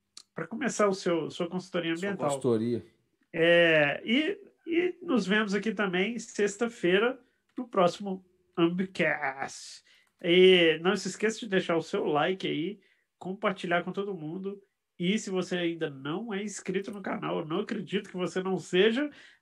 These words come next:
Speaker 1: mas caso o YouTube tenha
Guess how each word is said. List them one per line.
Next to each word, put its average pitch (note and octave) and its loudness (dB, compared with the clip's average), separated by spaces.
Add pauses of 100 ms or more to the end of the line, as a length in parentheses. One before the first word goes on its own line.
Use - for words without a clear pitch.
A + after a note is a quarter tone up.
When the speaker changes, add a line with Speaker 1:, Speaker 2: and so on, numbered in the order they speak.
Speaker 1:
mas D4+ 6
caso A#3 2 (240)
o E3+ -4
YouTube F#3 2
tenha F#3+ -4